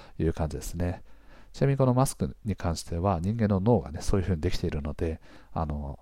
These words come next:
見えない部分がね、増えてくると、相手に対して、こう、ポジティブなものをですね、妄想するようになっちゃう。なので、補正がかかっちゃうんですね。百二十パーセントぐらいの期待値の補正がかかっちゃうので、あの、マスクをね、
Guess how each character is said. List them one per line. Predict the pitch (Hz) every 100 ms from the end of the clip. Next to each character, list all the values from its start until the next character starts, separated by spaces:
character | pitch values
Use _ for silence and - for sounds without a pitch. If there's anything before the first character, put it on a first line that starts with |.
| -
見 | 117
え | 135
な | 87
い |
部 | 82
分 | 85 78
が | 80
ね、 | 110 -
増 | 113
え |
て | -
く | -
る | 71
と、 | - 85
相 | 98 107
手 | 117
に | 85
対 | - 76
し | -
て、 | - 82
こ | - 82
う、 | -
ポ | -
ジ | 147
テ | -
ィ | 67
ブ | 67
な | - - - - -
も | 98
の | 92
を | 73
で |
す | 69
ね、 | 71
妄 | 82 107
想 | - 95
す | -
る | 87 - - - -
よ | 95
う |
に | 80
な | 78
っ |
ち | -
ゃ | 78
う。 | - - -
な | 85
の |
で、 | 71
補 | -
正 | 113 135 127
が | 117
か | 113
か |
っ | 107
ち | -
ゃ |
う | -
ん |
で | -
す |
ね。 | 101 - - - -
百 | - -
二 | 120
十 | 117
パ | 113 -
ー | 104
セ | 113
ン |
ト | 104
ぐ | 104
ら | 80
い | -
の | 104
期 | -
待 | - 85
値 | - - - - 117
の | 117
補 | -
正 | - 95 87
が |
か | 82 -
か | 87
っ |
ち | -
ゃ | 82
う | 76
の | 82
で、 | 110 - - - -
あ | - 85
の、 | 73 76
マ | 92
ス | -
ク | -
を | 76
ね、 | 87